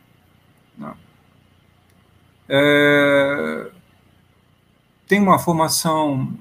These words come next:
é, em sociologia, com estudo de Marx e Weber, e um estudo também em pedagogia, onde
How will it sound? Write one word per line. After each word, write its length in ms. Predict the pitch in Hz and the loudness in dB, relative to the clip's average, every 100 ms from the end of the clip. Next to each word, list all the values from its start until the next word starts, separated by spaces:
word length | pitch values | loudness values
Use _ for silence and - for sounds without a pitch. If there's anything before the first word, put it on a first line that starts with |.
| - | -10
é, 340 | 143 135 135 | -6 -4 -2
em 100 | 139 | -2
sociologia, 1000 | 135 165 127 156 143 139 131 139 165 165 156 _ | -4 -6 -6 -4 -4 -2 -2 -2 -2 -6 -10 _
com 140 | 143 | -6
estudo 520 | 135 - 147 143 139 | -4 -4 -4 -4 -4
de 560 | 127 131 131 127 135 127 _ _ _ - | -6 -2 -2 -2 -6 -12 _ _ _ -8
Marx 640 | 135 135 131 - - - 202 | -2 -2 -2 -6 -14 -12 -10
e 60 | |
Weber, 540 | 123 120 131 135 80 76 _ _ _ _ _ _ _ _ _ _ _ _ _ _ _ _ _ 131 | -8 -2 0 0 -6 -18 _ _ _ _ _ _ _ _ _ _ _ _ _ _ _ _ _ -4
e 340 | 131 135 139 | 0 2 2
um 120 | 156 | 0
estudo 400 | 165 - 185 180 | -2 -2 -2 -2
também 500 | 180 165 160 180 180 | 0 -2 2 4 4
em 60 | 151 | 2
pedagogia, 920 | 131 151 151 151 151 143 151 139 117 - _ _ _ _ _ _ _ | -2 -2 0 0 -2 0 0 0 -2 -8 _ _ _ _ _ _ _
onde 880 | 135 135 123 131 135 127 123 135 - | -6 -4 -4 -2 0 0 -2 -6 -12